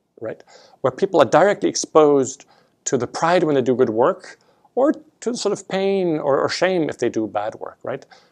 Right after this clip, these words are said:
Too many teams today are insulated from actually noticing the outcome of their work. They just do their work and then somebody else somewhere, a salesperson or somebody in the complaints department, somebody in the finance department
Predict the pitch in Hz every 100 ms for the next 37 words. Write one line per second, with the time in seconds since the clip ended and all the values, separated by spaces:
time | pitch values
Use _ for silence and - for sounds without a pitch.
0 | _ _ - 220 233 185 - 160 - 135
1 | 131 123 - 123 - 175 165 - 120 98
2 | 101 - - 113 104 101 101 _ _ _
3 | _ - 135 - 156 139 156 143 127 139
4 | 151 143 131 131 196 - 123 135 143 120
5 | 113 120 147 147 123 113 - 156 135 135
6 | 127 139 - - 147 160 123 107 104 _
7 | - _ _ - - 123 123 - - 120
8 | - 113 107 117 110 107 - 104 131 120
9 | - 117 - 113 113 - 110 98 - 143
10 | 135 - 107 104 101 107